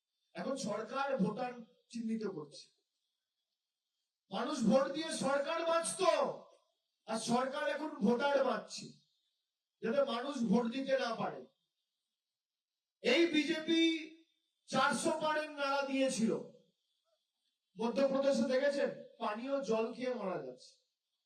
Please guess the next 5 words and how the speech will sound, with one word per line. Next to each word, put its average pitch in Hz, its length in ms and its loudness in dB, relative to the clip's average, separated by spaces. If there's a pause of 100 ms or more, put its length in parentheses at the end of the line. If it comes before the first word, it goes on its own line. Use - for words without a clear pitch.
(760)
ডবল 214 360 2
ইঞ্জিন 202 280 -4
সরকার। 160 420 -8 (1300)
দিল্লিতে 285 540 0 (2750)
বায়ু, 269 360 2